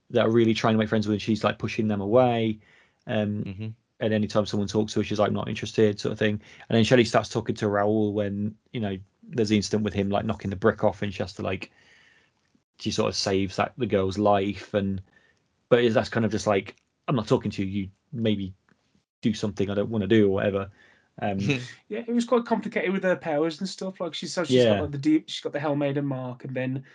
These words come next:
Speaker 3: because she's made friends with herself, uh, made friends with her inner self now, and she's okay with it, she can now use telekinesis. She can see into the future and
Speaker 1: Hmm.
Speaker 3: stuff. I'm like,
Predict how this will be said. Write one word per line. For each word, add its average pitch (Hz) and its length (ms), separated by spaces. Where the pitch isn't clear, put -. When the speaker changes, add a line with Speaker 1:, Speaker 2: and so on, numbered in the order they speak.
Speaker 3:
because 147 240
she's 139 460
made 143 240
friends 135 280
with 127 100
herself, 127 320
uh, 135 120
made 139 200
friends 127 220
with 123 80
her 127 120
inner 131 140
self 120 340
now, 127 120
and 123 100
she's 123 140
okay 117 320
with 120 140
it, 123 100
she 147 100
can 135 140
now 120 140
use 120 320
telekinesis. 120 1000
She - 100
can 127 140
see 131 200
into 120 160
the 123 80
future 120 340
and 120 80
Speaker 1:
Hmm. 123 60
Speaker 3:
stuff. 117 260
I'm 127 80
like, 117 140